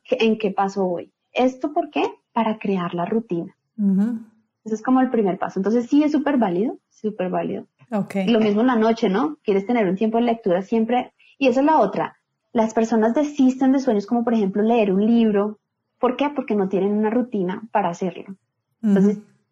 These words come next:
Speaker 1: procura que siempre sea, cuando lo estés creando el hábito o la rutina, siempre sea a la misma hora en el mismo lugar, ¿sí?
Speaker 2: Ok.
Speaker 1: Entonces,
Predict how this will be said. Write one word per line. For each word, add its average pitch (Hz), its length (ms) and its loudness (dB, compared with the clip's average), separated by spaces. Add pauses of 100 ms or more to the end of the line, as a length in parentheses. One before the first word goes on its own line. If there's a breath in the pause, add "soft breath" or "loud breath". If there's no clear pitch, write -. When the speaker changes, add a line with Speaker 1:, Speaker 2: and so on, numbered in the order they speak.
(140)
Speaker 1:
procura 240 380 2
que 262 100 -2
siempre 208 360 0
sea, 226 440 0
cuando 233 220 2
lo 196 80 2
estés 220 220 0
creando 294 360 2
el 302 80 0
hábito 233 340 0 (460)
o 185 140 -2
la 170 100 2
rutina, 240 560 0 (240)
siempre 226 260 2
sea 214 220 2
a 185 60 0
la 185 120 2
misma 254 380 2
hora 320 140 0
en 302 80 0
el 233 80 2
mismo 202 200 0
lugar, 196 300 -2 (880)
¿sí? 226 280 -4
Speaker 2:
Ok. 233 200 -2
Speaker 1:
Entonces, 208 1080 -6